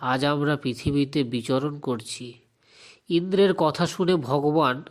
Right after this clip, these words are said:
দেবদ্রোহীদের প্রতি অত্যন্ত ক্রোধান্বিত হলেন। তিনি দেবতাদের সঙ্গে চন্দ্রবতী পুরীতে গেলেন। সেই দৈত্যরাজ শ্রী নারায়ণকে দর্শন করে পুনঃ পুনঃ গর্জন করতে লাগল।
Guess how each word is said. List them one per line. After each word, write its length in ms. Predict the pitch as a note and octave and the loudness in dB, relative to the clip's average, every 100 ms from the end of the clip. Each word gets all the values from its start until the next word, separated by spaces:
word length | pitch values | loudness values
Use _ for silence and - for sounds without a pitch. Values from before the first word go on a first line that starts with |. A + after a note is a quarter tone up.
| _ _ _ _ _ _ - | _ _ _ _ _ _ -10
দেবদ্রোহীদের 920 | C#3+ D#3 E3+ D#3+ F#3+ F3+ F#3 F3 F#3+ F3+ | 0 2 2 2 4 6 4 6 4 4
প্রতি 400 | F3 E3+ F#3+ G3+ | 2 2 2 4
অত্যন্ত 640 | D#3+ D3+ - F3+ F#3 F#3 | 2 0 0 0 0 2
ক্রোধান্বিত 640 | F#3+ - E3 D#3+ E3+ F#3 F3 | 2 4 2 2 2 0 2
হলেন। 480 | D3 E3+ E3 A2+ G#2 C#3 _ _ _ _ | 2 4 2 0 -6 -20 _ _ _ _
তিনি 300 | - E3+ E3 | -6 -2 0
দেবতাদের 580 | C#3 C#3+ D3+ E3 F3+ F#3+ | 2 2 4 4 4 2
সঙ্গে 420 | D#3+ F3+ E3+ E3+ | 2 0 2 0
চন্দ্রবতী 920 | E3+ D3 D3 D3+ E3 D#3+ D#3 - B2+ | 2 0 -2 0 2 4 4 2 -2
পুরীতে 500 | C3+ - C#3+ D3 D3 | -2 -2 0 2 2
গেলেন। 420 | B2 A2+ G#2+ G#2+ A2+ - _ _ - - | 0 -2 -4 -8 -12 -20 _ _ -20 -8
সেই 360 | - G3 G3+ G#3+ | -4 2 4 4
দৈত্যরাজ 760 | D#3 E3+ E3+ - F#3+ G3 E3+ | 6 6 4 2 4 4 0
শ্রী 280 | - F#3+ F#3 | -2 2 4
নারায়ণকে 800 | E3 D3 D3+ F3 F3+ E3 D#3 B2+ | 4 2 2 0 -2 -2 0 2
দর্শন 460 | B2+ C#3 C3+ F#3 F3 | 2 2 2 -2 0
করে 340 | F3 E3 C#3+ | 2 2 2
পুনঃ 360 | C#3 D3+ E3 D#3 | 0 -2 0 0
পুনঃ 260 | F3+ F3+ | 0 2
গর্জন 480 | C#3+ C3+ C3 E3 D#3+ | 4 2 2 0 0
করতে 400 | D3+ C#3+ A2+ C3 | 0 -2 0 -2
লাগল। 440 | A#2+ A2 G#2+ G#2+ | -2 -4 -6 -8